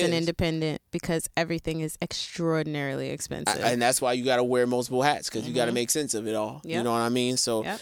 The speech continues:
Speaker 2: I mean, I think that, uh, that both you and I do a really good job at that, and it comes with a lot of mistakes. But then
Speaker 1: Mm-hmm.
Speaker 2: at the same time, like, those mistakes, as long as you're learning from 'em,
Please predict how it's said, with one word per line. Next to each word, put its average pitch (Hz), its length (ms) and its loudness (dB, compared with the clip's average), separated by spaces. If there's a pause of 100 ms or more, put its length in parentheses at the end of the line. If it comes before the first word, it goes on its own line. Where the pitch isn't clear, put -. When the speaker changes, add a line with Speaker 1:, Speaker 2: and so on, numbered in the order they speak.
Speaker 2:
I 104 80 -2
mean, 117 100 2
I 117 80 2
think 120 280 -2
that, 110 260 2
uh, 113 380 2
that 110 180 0
both 120 220 2
you 123 160 2
and 117 180 2
I 117 200 2
do 117 140 -2
a 110 60 0
really 113 220 2
good 113 160 -2
job 113 260 4
at 110 80 -6
that, 113 300 4
and 110 120 0
it 110 80 -2
comes 113 300 -2
with 110 180 -2
a 95 80 0
lot 113 440 2
of 107 240 -4
mistakes. - 640 0 (300)
But 107 100 -4
then 117 160 0
Speaker 1:
Mm-hmm. 110 80 0
Speaker 2:
at 101 60 -6
the 110 80 -4
same 113 300 0
time, 117 420 0
like, 104 240 -2
those 110 260 2
mistakes, 110 480 -2
as 107 220 -4
long 110 180 0
as 110 100 -8
you're 107 100 -4
learning 113 340 0
from 107 200 0
'em, 107 160 -4